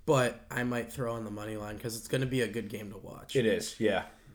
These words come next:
Speaker 2: Kinda like
Speaker 1: Um,
Speaker 2: another game we have later in the slate, but
Speaker 1: Yep. And then the over-under is, like,
Speaker 2: Flip a coin, bud.
Speaker 1: Yeah.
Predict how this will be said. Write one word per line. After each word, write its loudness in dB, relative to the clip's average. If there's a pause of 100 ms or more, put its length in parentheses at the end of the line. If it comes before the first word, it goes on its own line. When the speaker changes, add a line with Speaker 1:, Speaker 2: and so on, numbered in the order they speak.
(300)
Speaker 2:
Kinda 6
like 8
Speaker 1:
Um, 4
Speaker 2:
another 4
game -4
we 0
have 0
later 2
in -6
the -6
slate, 0
but 0
Speaker 1:
Yep. 0 (140)
And 0
then 2
the 2 (1080)
over-under 4
is, -2
like, 2
Speaker 2:
Flip 4
a -6
coin, -2
bud. 2
Speaker 1:
Yeah. 0